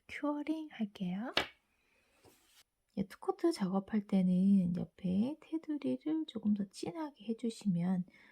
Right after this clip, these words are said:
조금 더 선명해서 이뻐요. 가운데는 큐빅들이 올 거라 펄이 비어 보여도 괜찮은데 끝부분은 큐빅이 닿지 않아서 조금 더 신중하게 발라주시면 좋아요.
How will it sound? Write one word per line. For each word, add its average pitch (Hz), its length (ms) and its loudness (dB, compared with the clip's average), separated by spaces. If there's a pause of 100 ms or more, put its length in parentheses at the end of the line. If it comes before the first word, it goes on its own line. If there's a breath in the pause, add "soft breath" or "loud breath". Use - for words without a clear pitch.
(180)
조금 247 340 0
더 214 100 4
선명해서 302 680 -4
이뻐요. 175 680 -2 (1300 soft breath)
가운데는 190 1080 6
큐빅들이 262 600 -2
올 170 240 2
거라 180 560 0 (380 loud breath)
펄이 294 420 0
비어 208 320 6
보여도 208 320 6
괜찮은데 185 960 4 (180 soft breath)
끝부분은 277 760 4
큐빅이 277 420 -2
닿지 - 420 -4
않아서 170 640 0 (340 loud breath)
조금 254 240 -2
더 240 120 0
신중하게 285 800 -2
발라주시면 190 1080 0
좋아요. 185 640 -4